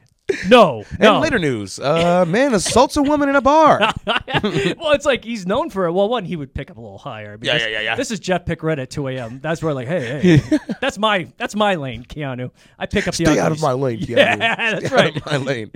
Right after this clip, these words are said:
Speaker 1: Yeah, two A M, the uglies, that's where I come in.
Speaker 2: Yeah.
Speaker 1: You get the s-, movie stars. And, uh, yeah, that was funny. And then, uh, they pull out the cassette tape
Speaker 2: Mm-hmm.
Speaker 1: <laughs> and they put it in the
Speaker 2: <laughs>
Speaker 1: bar.
Speaker 2: Throw this in.
Speaker 1: Yeah, that's, I was like, "That's how you know this movie's dated." I was like,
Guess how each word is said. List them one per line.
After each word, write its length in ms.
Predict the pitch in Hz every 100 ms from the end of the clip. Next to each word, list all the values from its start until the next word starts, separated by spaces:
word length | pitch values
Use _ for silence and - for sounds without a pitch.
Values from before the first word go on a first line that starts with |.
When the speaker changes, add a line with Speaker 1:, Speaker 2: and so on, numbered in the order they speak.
| 247
Speaker 1:
Yeah, 180 | 208
two 240 | 160 - 233
A 160 | 214
M, 240 | 202 202 202
the 120 | 185
uglies, 400 | 170 180 185 175 -
that's 220 | 175 160
where 100 | 165
I 80 | 143
come 160 | 135 135
in. 60 | 135
Speaker 2:
Yeah. 180 | 135 95 - -
Speaker 1:
You 160 | 156 220
get 160 | 226
the 60 | 208
s-, 120 | 165
movie 300 | 175 160 139
stars. 420 | 123 110 101 107 -
And, 360 | 160 156 151 147
uh, 180 | 131 120 - - 180 -
yeah, 180 | 208
that 160 | 185 202
was 140 | 226
funny. 320 | - 185 180 180
And 100 | 170
then, 160 | 180
uh, 280 | 170 151 143 -
they 120 | - 147
pull 200 | 165 170
out 220 | 156 -
the 80 | 139
cassette 460 | 139 - 330 247
tape 320 | - 113 120 _
Speaker 2:
Mm-hmm. 200 | 127 127
Speaker 1:
<laughs> 120 | 117 135
and 80 |
they 80 | 175
put 240 | 160 180 151
it 60 |
in 60 | 170
the 100 | 262
Speaker 2:
<laughs> 0 |
Speaker 1:
bar. 200 | 151 151
Speaker 2:
Throw 180 | 190 185
this 180 | 170 160
in. 260 | 147 107 247
Speaker 1:
Yeah, 140 | 349
that's, 260 | - 285 -
I 360 | 302 381 -
was 80 | 233
like, 140 | 226 180
"That's 160 | 226
how 100 | 220
you 100 | 180
know 80 | 165
this 120 | 147
movie's 280 | 143 127 123
dated." 340 | 131 123 123
I 40 | 143
was 100 | -
like, 200 | 220